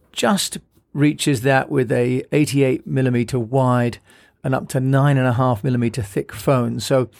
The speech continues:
you can pretty much get the largest mobile phone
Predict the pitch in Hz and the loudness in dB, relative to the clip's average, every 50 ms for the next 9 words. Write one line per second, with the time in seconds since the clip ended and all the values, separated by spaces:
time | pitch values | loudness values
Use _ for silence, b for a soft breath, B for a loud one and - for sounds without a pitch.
0 | b b b b b b b b - 156 - 151 143 - - 220 233 214 208 196 | b b b b b b b b -8 -6 -4 -4 -6 -4 -2 0 0 2 0 0
1 | 160 - - 156 - - 147 143 139 135 143 143 143 147 143 135 - 139 127 - | 0 0 0 0 0 0 0 0 2 2 4 4 4 2 2 0 -2 -4 -6 -6
2 | - - _ _ _ _ _ _ _ _ _ _ _ _ _ _ _ _ _ _ | -8 -14 _ _ _ _ _ _ _ _ _ _ _ _ _ _ _ _ _ _
3 | _ - 180 135 135 135 139 135 127 127 120 123 123 - - - 135 131 123 127 | _ -8 -4 0 2 2 2 2 2 0 0 0 -2 -4 -4 -6 -4 -4 -4 -6
4 | 127 - | -8 -10